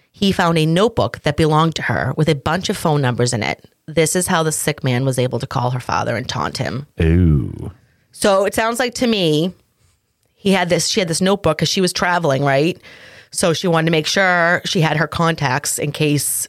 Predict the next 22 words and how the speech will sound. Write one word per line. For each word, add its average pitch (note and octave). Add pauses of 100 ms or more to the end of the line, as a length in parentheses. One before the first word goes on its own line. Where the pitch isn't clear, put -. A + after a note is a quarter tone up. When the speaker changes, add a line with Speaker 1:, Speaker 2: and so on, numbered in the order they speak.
Speaker 1:
she -
needed C3
them. B2 (340)
Speaker 2:
Yep. A2 (1300)
Speaker 1:
The G3
agents G#3+
were - (100)
also E3+
able C#3+
to -
compare D3+
Robert's C3+
trucking G3
logs, B2+
and D#3+
they C#3+
matched D3
up D3
to D#3
the C#3+
phone C3
calls. -